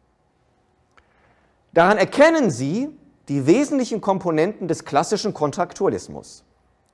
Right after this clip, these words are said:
Die Motivationslage ist amoralische Rationalität.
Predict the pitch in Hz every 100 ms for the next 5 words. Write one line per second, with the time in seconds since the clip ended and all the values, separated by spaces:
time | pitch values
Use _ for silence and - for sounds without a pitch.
0 | _ _ _ - 151 196 196 156 151 -
1 | 208 294 277 226 240 240 226 190 196 -
2 | - _ _ _ _ 151 196 202 160 160
3 | 156 147 135 135 139 127 135 - - -